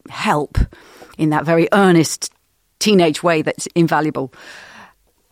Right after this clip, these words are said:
And when I went to university and started studying economics, I was really frustrated by the syllabus because these issues were peripheral.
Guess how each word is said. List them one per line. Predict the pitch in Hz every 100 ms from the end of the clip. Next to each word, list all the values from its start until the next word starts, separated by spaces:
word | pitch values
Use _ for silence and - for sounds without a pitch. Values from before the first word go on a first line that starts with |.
| _
And | 220
when | 220 233
I |
went | 214 185
to | 190
university | 165 160 156 175
and | 156
started | - 151
studying | 147 156 156
economics, | - 156 151 208 - -
I | 156 160
was | 151 - -
really | 143 160 175
frustrated | - - 403 440 - 175
by | 170
the | 160
syllabus | 185 427 392 165 -
because | 185 - 190 175
these | - 220 185
issues | 220 - 151 160 -
were | 185
peripheral. | - 240 311 - 143 135